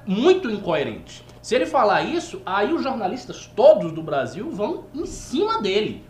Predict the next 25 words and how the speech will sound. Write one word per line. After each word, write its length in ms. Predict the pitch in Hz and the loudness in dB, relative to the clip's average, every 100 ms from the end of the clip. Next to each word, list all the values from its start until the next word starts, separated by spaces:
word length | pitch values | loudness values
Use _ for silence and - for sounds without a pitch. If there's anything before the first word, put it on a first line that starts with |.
| - | 0
quase 340 | 202 240 392 | 4 6 4
que 140 | 370 - | -2 -8
forçando 840 | - 403 - - - 208 302 277 | -6 -6 -6 -12 -6 -6 -4 -4
a 80 | 208 | -2
ele 200 | 208 262 | -4 -4
pedir 260 | - 202 | -10 -6
a 80 | 214 | -2
renúncia. 460 | 269 220 160 - 107 - | -2 -2 -4 -6 -12 -10
Porque 180 | - 196 | -2 0
vão 140 | 214 | 0
dizer: 160 | 208 208 | 2 8
ah, 260 | 214 285 | 8 8
você 140 | - 180 | 4 -2
falou 240 | 208 196 | 0 2
isso, 140 | 208 | 2
então 180 | - 190 | -2 -10
o 40 | 180 | -10
senhor 180 | 185 | -12
tem 100 | 175 | -12
que 60 | 175 | -12
sair. 400 | - 349 233 208 - | -8 -8 -8 -10 -6
O 100 | 185 | -4
senhor 200 | 180 196 | 0 4
é 60 | 185 | 2
conivente? 760 | 180 170 143 247 359 - - | 2 -2 0 0 0 -4 -12